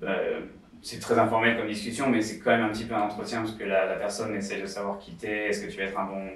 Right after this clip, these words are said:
fit pour le master. Puis toi, en même temps, tu peux leur poser des questions à eux, voir si eux vont être un bon fit pour toi. Et je pense qu'à l'issue de cet en-,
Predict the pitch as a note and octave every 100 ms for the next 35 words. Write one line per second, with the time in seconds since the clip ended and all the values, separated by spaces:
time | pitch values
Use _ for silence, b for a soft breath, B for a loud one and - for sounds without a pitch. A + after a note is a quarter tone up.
0 | - - G#2 - G2 F#2+ G2 G2 G2 G2
1 | - A2+ A2+ - b b b b _ -
2 | - G#2 G2+ G#2 G2+ G2 G2 F#2+ F#2+ -
3 | - F#2 F2+ G2 F#2+ F2+ F2 - F2 F2
4 | E2 G#2 G#2 F#2+ - F#2 F#2+ - F#2+ -
5 | - A2+ b b b b b b - -
6 | - G2+ - - B2+ - A#2 G#2+ G#2 A#2
7 | A#2+ A#2 A2 A2 G#2+